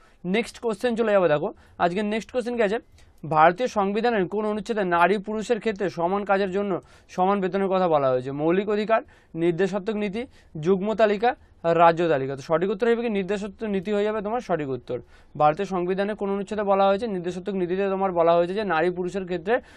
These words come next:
সমান কাজের জন্য সমান বেতন। অর্থাৎ তোমরা যে নারী ও পুরুষের মধ্যে আগে যে ভেদাভেদ হতো, তো সেই ভেদাভেদটা বা সমান একই কাজের জন্য নারীরা কম পরিমাণে পারিশ্রমিক পেত, পুরুষরা বেশি পেত। কিন্তু তোমাদের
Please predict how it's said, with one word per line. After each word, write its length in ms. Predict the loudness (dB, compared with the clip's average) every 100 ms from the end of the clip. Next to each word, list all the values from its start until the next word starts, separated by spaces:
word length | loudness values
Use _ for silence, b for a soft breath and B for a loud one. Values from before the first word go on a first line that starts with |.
| B
সমান 360 | 0 4 4 4
কাজের 260 | 0 0
জন্য 200 | -2 -4
সমান 320 | -2 2 2
বেতন। 240 | 0 -4 -4
অর্থাৎ 220 | -4 -6
তোমরা 180 | -4 -4
যে 80 | 0
নারী 260 | 2 4
ও 60 | 2
পুরুষের 300 | -2 -4 -4
মধ্যে 160 | 0 2
আগে 140 | 2
যে 60 | 0
ভেদাভেদ 420 | 0 2 2 0
হতো, 240 | 0 -2 -6 B B
তো 80 | -10
সেই 160 | 0 2
ভেদাভেদটা 500 | 4 4 2 2 2
বা 100 | 2
সমান 420 | 2 0 0 -2 -2
একই 300 | -2 -2 0
কাজের 240 | 0 2
জন্য 300 | -2 -2 -6 b b
নারীরা 300 | 4 6 6
কম 360 | 4 2 0 -2 -16 -6
পরিমাণে 280 | -2 0 2
পারিশ্রমিক 420 | 0 0 -2 -4
পেত, 160 | -2 -2 -2 _ -4
পুরুষরা 280 | -2 -2
বেশি 200 | -2 -4
পেত। 140 | -6 -4
কিন্তু 340 | -4 -2 -4 -4 B -2
তোমাদের 300 | 0 0